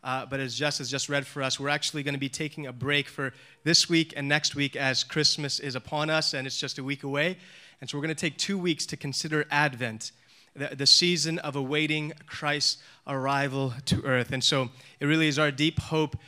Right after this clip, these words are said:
that in these two weeks, two weeks we would be reminded of God's grace for us and his, his love for us in pursuing us through Christ. And so that's what we're gonna spend our time in even this morning.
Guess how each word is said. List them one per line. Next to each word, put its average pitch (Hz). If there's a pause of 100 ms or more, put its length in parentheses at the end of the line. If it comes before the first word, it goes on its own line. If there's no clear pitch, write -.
(160)
that 139
in 151
these 151
two 156
weeks, 147 (200)
two 165
weeks 147
we 151
would 139
be 139
reminded 139
of 127
God's 127 (280)
grace 156
for -
us 139
and 135
his, 123 (260)
his 123
love 147
for 151
us 139
in 127
pursuing 135
us 131
through 131 (320)
Christ. 120
And 120
so 131
that's 131
what 143
we're 135
gonna 131 (160)
spend 135
our 131
time 135
in 131
even 123
this 120
morning. 110